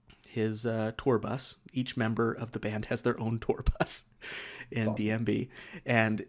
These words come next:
Speaker 1: he would drive that out. He would get it driven out to this location, and fans who saw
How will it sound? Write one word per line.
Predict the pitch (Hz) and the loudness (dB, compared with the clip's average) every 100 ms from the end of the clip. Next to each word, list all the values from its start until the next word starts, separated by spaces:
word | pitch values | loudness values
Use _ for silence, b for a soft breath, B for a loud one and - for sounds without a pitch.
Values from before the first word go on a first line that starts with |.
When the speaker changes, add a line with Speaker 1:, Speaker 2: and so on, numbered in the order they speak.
| - _ | -12 _
Speaker 1:
he | - 135 | -4 2
would | 117 113 | 4 2
drive | - 110 113 117 | 2 4 4 4
that | 117 113 - | 2 2 0
out. | 117 120 - | 0 0 0
He | 120 | -2
would | 110 110 | -2 2
get | 113 | 0
it | - | 0
driven | 120 113 113 | -2 0 0
out | 110 - - | 0 -4 -2
to | 117 110 - _ - | 0 -2 -4 _ -2
this | 104 - _ 127 | -2 -2 _ 2
location, | 110 104 175 202 - 107 113 | 2 4 2 2 -2 -4 -6
and | - 110 107 | -4 -4 -4
fans | - 110 113 - | -2 -2 -2 -2
who | 113 | -2
saw | - 117 113 | -2 0 -2